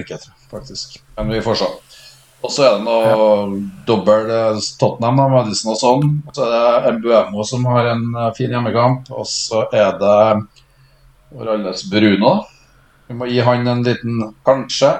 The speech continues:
Speaker 1: en last dance borte mot Sheffield United. Og så har vi jo den gule saka, så jeg håper jo på at, eh, det hadde vært fint om Arteta kunne gitt noe som liksom, det lukter at, eh, saka har hvilet da fint gjennom, eh, landslagspausen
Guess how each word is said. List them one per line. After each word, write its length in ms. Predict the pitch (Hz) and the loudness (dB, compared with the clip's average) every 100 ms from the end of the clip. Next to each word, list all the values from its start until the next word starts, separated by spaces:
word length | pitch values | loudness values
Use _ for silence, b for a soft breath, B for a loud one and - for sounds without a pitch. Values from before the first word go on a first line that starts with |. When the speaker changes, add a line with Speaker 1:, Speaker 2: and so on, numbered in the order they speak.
| 165 | -2
Speaker 1:
en 140 | 151 | 2
last 420 | 143 147 - - | 4 2 -2 -2
dance 640 | 156 160 185 180 - - - - | 2 2 0 -6 -6 -8 -12 -6
borte 180 | 156 139 | -4 -2
mot 120 | 131 | 0
Sheffield 480 | 147 143 151 180 180 _ _ _ - | 0 2 2 2 -2 _ _ _ -12
United. 420 | 160 156 143 175 190 - _ _ _ _ _ _ _ _ _ _ _ _ | -4 -4 -2 -6 -6 -14 _ _ _ _ _ _ _ _ _ _ _ _
Og 60 | 127 | -4
så 140 | 139 | 2
har 120 | 135 101 | 4 4
vi 60 | 113 | 0
jo 160 | 120 | -2
den 280 | 127 123 120 | 0 0 0
gule 500 | 117 135 127 95 101 | 4 6 6 4 2
saka, 560 | - 98 - - 120 131 - _ - | 2 2 0 2 2 2 -6 _ -6
så 140 | 131 | 0
jeg 120 | 113 | 4
håper 240 | 127 107 90 | 4 2 -4
jo 120 | 92 113 | -8 2
på 140 | 110 | 2
at, 240 | 107 - | 2 0
eh, 400 | 113 110 107 104 101 - b b b _ - | 2 4 6 4 0 -8 b b b _ -8
det 0 | |
hadde 0 | |
vært 120 | 117 | -8
fint 220 | - 104 120 | -6 -6 0
om 80 | 123 | 0
Arteta 400 | 123 90 95 98 | 2 0 0 -4
kunne 280 | 98 104 101 | -4 -2 -2
gitt 140 | 98 | -2
noe 140 | 101 | -2
som 200 | 95 101 | 0 0
liksom, 220 | 98 92 95 104 - - | 0 0 0 -2 -4 -6
det 100 | 104 | -2
lukter 480 | 107 110 - - 80 | 0 -2 -6 -4 0
at, 240 | 90 - | 2 0
eh, 560 | 95 98 92 92 90 90 | -4 0 2 2 2 0
saka 400 | - 101 - - | 2 2 0 0
har 140 | 92 92 | 2 2
hvilet 200 | 101 95 | 0 0
da 240 | 87 90 | 0 0
fint 240 | - 95 95 | 0 -2 0
gjennom, 480 | 101 87 87 92 92 | 0 -2 -8 -8 -8
eh, 240 | 90 87 104 - | -8 -10 -14 -10
landslagspausen 580 | 110 92 95 - 92 | -8 -6 -8 -8 -10